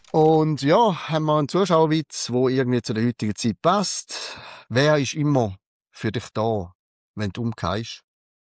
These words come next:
Der Boden. Ja, auf den Boden ist Verlass. Nur auf den Boden ist Verlass. Glauben wir. Verlöhnt euch auf niemand, nur auf den Boden. Er ist da, wenn er umkehrt.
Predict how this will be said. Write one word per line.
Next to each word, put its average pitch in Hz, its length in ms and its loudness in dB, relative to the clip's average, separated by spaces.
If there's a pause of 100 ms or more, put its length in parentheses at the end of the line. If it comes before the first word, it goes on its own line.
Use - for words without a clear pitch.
(880)
Der 151 60 -4
Boden. 147 400 2 (500)
Ja, 180 100 6 (280)
auf 180 160 -6
den 175 80 -4
Boden 165 240 2
ist 151 100 -4
Verlass. 131 440 0
Nur 240 200 0
auf 269 140 -8
den 202 100 0
Boden 190 240 2
ist 151 80 -4
Verlass. 143 500 -2
Glauben 180 380 0
wir. 110 160 -4 (260)
Verlöhnt 240 380 -2
euch 233 140 2
auf 190 100 -6
niemand, 254 500 -2
nur 170 180 -2
auf 196 120 -6
den 151 80 -6
Boden. 139 320 -2
Er 135 120 -2
ist 135 140 -6
da, 120 160 0
wenn 113 120 -4
er 104 60 -6
umkehrt. 117 500 -2